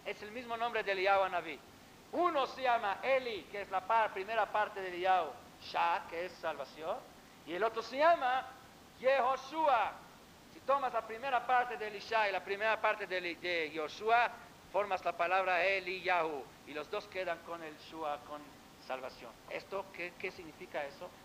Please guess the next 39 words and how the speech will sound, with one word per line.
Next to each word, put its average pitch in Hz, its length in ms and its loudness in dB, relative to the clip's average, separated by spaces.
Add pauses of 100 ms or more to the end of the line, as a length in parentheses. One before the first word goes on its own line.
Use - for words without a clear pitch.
Esto 147 180 -10
hay 165 80 -6
que - 80 -16
estudiar. 214 360 -14 (240)
Es 240 180 0
lo 180 80 -8
que 170 80 -14
vamos 170 300 -12
a 175 40 -10
dedicar 165 380 -8 (400)
en 139 80 -16
nuestro 143 240 -14
curso, 185 240 -10
entender 165 520 -2 (340)
estos 170 280 -12
conceptos 180 680 -8 (200)
y 151 80 -8
estas 180 260 -8
analogías, 175 680 -2 (280)
y 165 100 -2
esto 185 240 -2
van 180 140 2
a 175 40 -2
ser 185 200 -2
herramientas 175 640 -4
para 170 360 2 (220)
realmente 180 500 -4
profundizar, 151 640 -6
entender 160 380 -8 (100)
qué 233 200 -2
es 214 60 -6
lo 175 120 -4
que 160 120 -8
nos, 147 120 -12 (100)
el 151 80 -14
Tanaj 160 360 -4 (340)
nos 123 140 -12
quiere 151 260 -4 (100)
transmitir. 123 640 -14